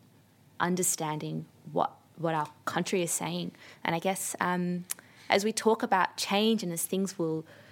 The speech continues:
um, progress, and who knows what the next few weeks or months might even hold for us, I guess, um, I'm sure we will make mistakes. Um, and I think as a public service where we can be honest about that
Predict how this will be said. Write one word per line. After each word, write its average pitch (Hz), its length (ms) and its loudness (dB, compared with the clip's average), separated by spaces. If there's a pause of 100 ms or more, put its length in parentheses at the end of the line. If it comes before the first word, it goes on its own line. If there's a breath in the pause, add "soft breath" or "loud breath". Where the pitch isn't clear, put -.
(240 soft breath)
um, 160 300 -4 (160)
progress, 214 480 4
and 190 140 2
who 196 100 2
knows 185 300 2
what 202 180 4
the 190 60 -4
next 190 340 -2
few 170 380 0 (320)
weeks 214 420 2
or 202 100 4
months 240 360 4
might 220 160 4
even 214 180 2
hold 170 240 0
for - 120 0
us, - 220 -4 (300 loud breath)
I 175 80 -2
guess, 165 480 -2
um, 165 360 -4 (800)
I'm 208 140 4
sure 214 260 4
we 180 200 2
will 175 400 0
make 165 280 -2
mistakes. - 560 -2 (220)
Um, 165 400 -4 (160)
and 170 140 -4
I 165 60 -8
think - 420 -8
as 175 100 -4
a - 40 -10
public 165 300 -6
service 165 400 -2
where 170 160 -2
we 165 120 -2
can 160 340 -8 (640 loud breath)
be 175 100 4
honest 185 360 2
about 160 320 0
that - 180 -4